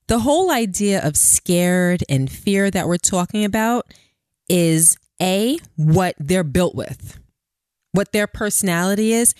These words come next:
and B, the nurture that they get at home. So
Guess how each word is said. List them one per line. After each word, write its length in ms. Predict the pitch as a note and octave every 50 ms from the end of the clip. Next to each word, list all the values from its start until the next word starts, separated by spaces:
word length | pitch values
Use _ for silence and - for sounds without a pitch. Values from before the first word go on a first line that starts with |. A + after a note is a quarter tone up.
| - _ -
and 340 | G3 G3 F#3+ F3+ E3 D3+ C#3+
B, 500 | - A#3 B3 A#3 G3 D#3+ D3 D3 E3 F3 -
the 80 | F3 F3
nurture 520 | F3 E3+ F3 F3+ G3 G#3 - - - F#3
that 180 | D#3 D#3+ D#3 -
they 160 | - D#3+ D3+
get 320 | D3 C3 - D#3 D#3 - -
at 140 | - B2+ -
home. 380 | - - - G3+ F3 - - - - D3 - _ - - - - - - -
So 520 | - - - C4+ B3 A#3 A3+ A3+ A#3 A3